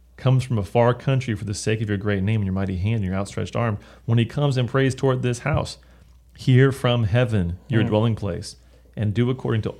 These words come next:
Speaker 1: all for which the foreigner calls to you, in order that all the peoples of the earth may know that your name, may know your name, and fear you,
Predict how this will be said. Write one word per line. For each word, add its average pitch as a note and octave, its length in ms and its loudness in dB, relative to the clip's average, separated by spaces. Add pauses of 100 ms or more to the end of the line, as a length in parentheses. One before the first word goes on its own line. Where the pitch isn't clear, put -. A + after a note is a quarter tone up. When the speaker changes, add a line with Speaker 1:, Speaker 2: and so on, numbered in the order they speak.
Speaker 1:
all A2 600 -2 (300)
for A#2 100 -2
which A2 220 -2
the G2+ 100 -4
foreigner A2 580 -2 (180)
calls C3+ 420 0
to - 160 -6
you, F#2 420 -4 (460)
in A2+ 160 0
order A2+ 300 2
that G#2+ 260 -2
all A#2 300 4
the C#3 140 0
peoples A#2+ 400 -6
of B2 60 -4
the A#2 140 -2
earth G2 220 -2
may G#2 100 0
know G2+ 80 0
that F#2+ 140 -2
your G2+ 260 0
name, G2+ 460 0 (180)
may B2 120 2
know A#2+ 120 4
your G#2+ 160 2
name, F2+ 300 -2 (360)
and A2 220 0
fear C3 320 0
you, F#2+ 360 -4